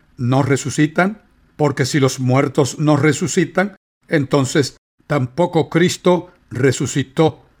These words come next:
Y si Cristo no resucitó, el mensaje que predicamos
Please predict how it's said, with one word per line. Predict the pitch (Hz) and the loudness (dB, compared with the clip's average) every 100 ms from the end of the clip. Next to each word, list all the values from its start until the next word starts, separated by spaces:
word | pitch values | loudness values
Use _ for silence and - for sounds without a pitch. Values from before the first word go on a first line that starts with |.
| _ _ _ | _ _ _
Y | - | -4
si | 156 | -4
Cristo | - 170 175 - 175 | -2 0 0 0 0
no | 175 170 | 2 0
resucitó, | 170 160 151 190 - 185 170 - _ _ _ _ | 0 -4 -4 -6 0 2 2 -2 _ _ _ _
el | 143 | -2
mensaje | 131 135 147 147 156 | 0 -2 -2 -2 -2
que | 156 | -4
predicamos | 143 156 165 165 156 165 | -4 -6 -2 -2 0 -2